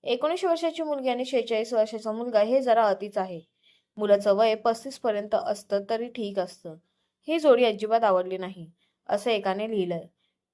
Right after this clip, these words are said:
तर नेहमी मुलीनेच का वयाने लहान दाखवलंय? प्रत्येक वेळी एकच विषय दाखवला जातोय, असं दुसऱ्याने म्हटलंय. शरदने अशा मालिकेला होकार दिला ही गोष्ट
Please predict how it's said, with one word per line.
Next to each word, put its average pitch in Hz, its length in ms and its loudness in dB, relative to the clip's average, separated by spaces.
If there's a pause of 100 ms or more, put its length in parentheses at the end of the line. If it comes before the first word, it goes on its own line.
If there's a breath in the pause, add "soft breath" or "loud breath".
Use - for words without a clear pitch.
(100)
तर 208 140 8
नेहमी 220 480 -2
मुलीनेच 226 640 -4
का 302 220 4
वयाने 202 400 6
लहान 190 260 -2
दाखवलंय? 180 520 -4 (640)
प्रत्येक 277 320 2
वेळी 277 160 4
एकच 269 440 0
विषय 240 240 -2
दाखवला 196 400 0
जातोय, 185 340 -6 (800)
असं 240 300 0
दुसऱ्याने 202 400 -2
म्हटलंय. 185 460 -8 (160)
शरदने 202 680 0 (280 soft breath)
अशा 359 220 0
मालिकेला 220 480 0
होकार 208 380 0
दिला 202 220 0
ही 285 240 -2
गोष्ट 214 400 -2